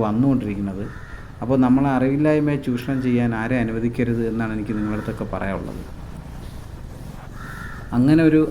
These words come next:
അവസ്ഥയിൽ ഇപ്പം നമ്മൾ അനുഭവിച്ചുകൊണ്ടിരിക്കുകയാണ്. അപ്പോൾ ഇപ്പോൾ ഇത്രയൊക്കെയാണ് എനിക്ക് പറയാനുള്ളത്. എന്തായാലും വീഡിയോ ഇഷ്ടപ്പെട്ടുവെങ്കിൽ ലൈക്ക് ചെയ്യുക. ഇതുപോലുള്ള അവസ്ഥ പല സ്ഥലത്തും നമുക്ക് കാണുന്നുണ്ട് കേട്ടോ. അപ്പോൾ നിങ്ങളുടെ അഭിപ്രായങ്ങളൊക്കെ ഒന്ന്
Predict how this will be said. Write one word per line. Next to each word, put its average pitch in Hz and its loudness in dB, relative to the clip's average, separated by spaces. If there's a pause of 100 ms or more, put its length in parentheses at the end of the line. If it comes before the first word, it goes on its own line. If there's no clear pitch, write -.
അവസ്ഥയിൽ 135 2
ഇപ്പം 135 2
നമ്മൾ 131 4
അനുഭവിച്ചുകൊണ്ടിരിക്കുകയാണ്. 117 0 (1120)
അപ്പോൾ 139 4 (1900)
ഇപ്പോൾ 143 2
ഇത്രയൊക്കെയാണ് 147 4
എനിക്ക് 131 2
പറയാനുള്ളത്. 127 2 (100)
എന്തായാലും 127 2 (840)
വീഡിയോ 143 8 (200)
ഇഷ്ടപ്പെട്ടുവെങ്കിൽ 131 0
ലൈക്ക് 117 -2
ചെയ്യുക. 120 0 (140)
ഇതുപോലുള്ള 143 2
അവസ്ഥ 123 -2 (160)
പല 113 2
സ്ഥലത്തും 123 0 (140)
നമുക്ക് 113 -6 (120)
കാണുന്നുണ്ട് 104 0
കേട്ടോ. 82 -8 (680)
അപ്പോൾ 113 -2 (840)
നിങ്ങളുടെ 117 4
അഭിപ്രായങ്ങളൊക്കെ 127 2
ഒന്ന് 120 2